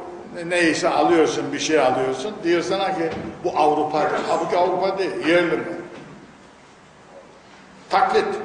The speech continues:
Taklidi sana satay Avrupa malı diye. Bunlar da böyle. Kendi fikirlerini Allah malı diye satıyor sana. Ha bu işe bak sen şimdi. Bak bak bak. "Ve yekulûne alallâhil kezibe."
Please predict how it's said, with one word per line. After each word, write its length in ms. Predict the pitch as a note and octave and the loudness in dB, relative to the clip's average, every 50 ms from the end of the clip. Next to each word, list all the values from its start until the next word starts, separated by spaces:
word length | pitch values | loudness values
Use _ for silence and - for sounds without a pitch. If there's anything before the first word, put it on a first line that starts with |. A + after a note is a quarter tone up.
| - - - - - - - - - - - - - - - | -10 -12 -16 -16 -18 -18 -18 -20 -20 -20 -20 -20 -18 -4 0
Taklidi 400 | G3+ G3 G3 - - B3 A#3 A3+ | 2 4 4 4 2 0 -2 0
sana 240 | - A3+ A3 A3+ G#3 | 2 4 4 4 6
satay 320 | A3 G#3+ G#3+ A#3 B3 B3+ | 6 4 4 4 4 4
Avrupa 400 | A#3+ A3 A3+ A3 A3+ A3+ A3 G#3 | 6 6 6 6 6 6 6 4
malı 340 | F#3 G3 F#3+ G3 F#3+ - - | 6 6 4 4 4 0 -2
diye. 120 | - - - - - - - - | -4 -6 -6 -10 -12 -12 -2 0
Bunlar 360 | G3+ A#3 B3+ C4 C4 B3+ B3+ | 2 4 6 6 6 4 4
da 140 | B3+ - F#3 | 4 4 4
böyle. 160 | F3 D3+ - - - - - - - | 4 2 2 -2 -6 -8 -12 -10 -4
Kendi 300 | - A3 B3 B3+ C4+ A#3 | 2 2 4 4 4 2
fikirlerini 500 | - A#3+ A#3 A3 A#3 A3+ A#3+ C4 C4+ B3+ | 0 0 2 2 2 4 4 2 4 4
Allah 320 | A3 A3+ A3+ A3+ A#3+ G#3 G3+ | 4 4 4 6 6 4 4
malı 340 | G#3+ G#3+ A3 A3+ A3 A3+ | 6 6 6 4 6 6
diye 120 | G#3+ A3 A3 | 6 6 6
satıyor 340 | G3 F#3+ F#3+ F#3+ F3 D#3+ - | 6 2 2 2 0 0 0
sana. 140 | - C3+ | 0 -2
Ha 280 | A#2 - - - A2+ - | -4 -6 -6 -6 -4 -2
bu 80 | D#3 D#3+ | 0 0
işe 180 | D#3 F#3 F#3 | 2 4 4
bak 120 | F3+ D#3 D3 | 4 4 4
sen 160 | - - - | 0 -2 -4
şimdi. 160 | - - - - - - - - - - - - - - - - - - - - - - - - - - - - - - - B2+ | -6 -8 -12 -12 -14 -16 -20 -20 -20 -20 -20 -20 -20 -20 -20 -20 -20 -20 -20 -20 -20 -20 -20 -20 -20 -20 -20 -20 -20 -18 -8 -6
Bak 160 | C3 C3 C#3+ | -4 0 0
bak 140 | D3+ C3 D3 | 0 2 2
bak. 160 | D3 B2+ - - - - - - - - - - - - - - - - - - - - - - - - - - - - - - - - - - - - - - - - - - - - - | 0 0 0 -2 -4 -6 -8 -10 -12 -14 -16 -18 -18 -20 -20 -20 -20 -20 -20 -20 -20 -20 -20 -20 -20 -18 -18 -18 -18 -20 -20 -20 -20 -20 -20 -20 -20 -20 -20 -20 -20 -20 -20 -20 -20 -10 0
"Ve 100 | C#3+ D#3 | 2 4
yekulûne 600 | E3+ F3+ E3 D3+ E3+ F#3 F#3 F3+ F#3+ A#3 A#3 G#3+ F#3+ | 4 4 2 2 2 2 4 4 6 6 6 6 6
alallâhil 640 | F3+ F3 F3+ F3+ F3 F3 F3 D#3+ D#3+ F3 E3 - | 4 4 4 4 4 4 4 4 4 2 2 0
kezibe." 540 | - E3+ F3 D#3+ F3 F#3+ - - - - | 0 0 0 2 0 -2 -4 -4 -8 -8